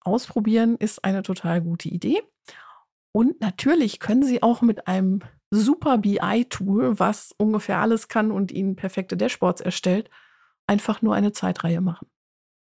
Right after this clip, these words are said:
Und auch wenn Sie nur ganz wenig Daten haben und eine ganz geringe Komplexität in Ihrer Fragestellung, Sie wollen einfach nur wissen, zum Beispiel, wie ist der Verlauf des Umsatzes im letzten Jahr gewesen? Also eine sehr simple Zeitreihe mit,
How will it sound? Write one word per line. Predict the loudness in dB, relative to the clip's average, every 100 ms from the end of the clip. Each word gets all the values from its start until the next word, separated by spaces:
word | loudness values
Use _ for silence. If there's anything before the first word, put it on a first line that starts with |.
| _ -20 -20 -20 -20 _ -4
Und | -4 0
auch | 0 2
wenn | 0
Sie | 0 0
nur | 0 0 -6 -2
ganz | 0 0 -2
wenig | 2 4 2 0
Daten | -4 -2 -2 -2
haben | -2 -2 -2
und | -2
eine | 0 -2
ganz | 0 2 2 0
geringe | -4 2 4 4
Komplexität | 2 0 0 -2 -4 -6 -4 -4 -2
in | -2
Ihrer | 0 -2
Fragestellung, | -4 -2 -2 0 -2 -2 -2 0
Sie | -2 -2
wollen | -2 -2
einfach | -2 0
nur | -2 -2
wissen, | -2 -4
zum | -4 0
Beispiel, | 0 0 -2 -2
wie | -2
ist | -4 -6 -4
der | 0 0 -2
Verlauf | -2 0 0 -4
des | -10 -6
Umsatzes | -2 0 0 -2 -6 -2
im | 0
letzten | 0 -2 -2
Jahr | 0 0
gewesen? | 0 -2 -2 -4 -6
Also | -6 -6
eine | -4 -2
sehr | -2 0
simple | 0 0 0
Zeitreihe | -6 -2 -4 -2 -2 0 2
mit, | 0 -2